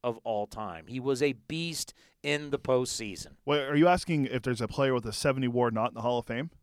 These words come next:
Speaker 1: Yeah.
Speaker 2: Larry Walker, who's up. He could be in this year.
Speaker 1: Okay.
Speaker 2: That's the first, that's the only guy I can think of right now.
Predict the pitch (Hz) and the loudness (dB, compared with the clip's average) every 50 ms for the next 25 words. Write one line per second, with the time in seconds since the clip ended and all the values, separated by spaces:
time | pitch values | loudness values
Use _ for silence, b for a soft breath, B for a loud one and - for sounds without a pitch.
0 | _ - 120 135 131 113 92 - _ _ - 123 120 117 117 120 113 110 - - | _ -4 0 2 2 2 0 -2 _ _ 0 2 4 6 6 4 2 2 -2 -8
1 | - - _ _ _ _ _ _ _ _ _ _ _ _ _ - 143 127 110 110 | -18 -18 _ _ _ _ _ _ _ _ _ _ _ _ _ -4 -2 0 0 -2
2 | 107 - _ _ 131 135 131 120 135 123 117 117 113 110 104 101 - - - - | -2 -4 _ _ -4 -2 -2 0 -2 -2 -2 -2 -2 -2 -2 -4 -6 -10 -10 -6
3 | - 107 104 98 98 - - _ _ - 131 - - 127 139 143 147 139 147 143 | -4 -4 -4 -4 -6 -12 -20 _ _ -2 -2 0 0 2 4 4 6 6 4 4
4 | - 151 147 147 135 139 131 120 123 117 135 123 123 117 120 117 120 113 110 110 | 4 6 6 6 8 6 6 4 4 2 2 2 2 2 2 2 2 0 0 0